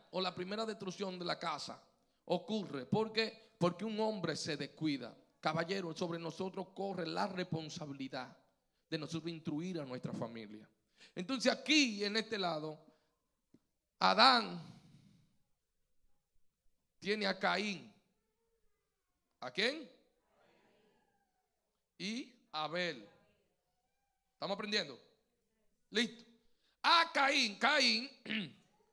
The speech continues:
mata a Abel. ¿Cuántos saben eso? Entonces pasa un tiempo y aquí no se registra que Adán levantó altar a Dios, sino que pasa un tiempo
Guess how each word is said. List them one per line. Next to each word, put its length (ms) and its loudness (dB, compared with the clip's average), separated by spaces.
mata 880 0
a 120 4
Abel. 240 2
¿Cuántos 260 -4
saben 220 0
eso? 260 -4
Entonces 380 0
pasa 460 4
un 300 -4
tiempo 800 -2
y 140 0
aquí 240 -4
no 140 -4
se 120 -2
registra 640 -2
que 120 -2
Adán 440 0
levantó 600 0
altar 360 0
a 80 -2
Dios, 460 -4
sino 260 4
que 120 0
pasa 340 2
un 320 -6
tiempo 880 -4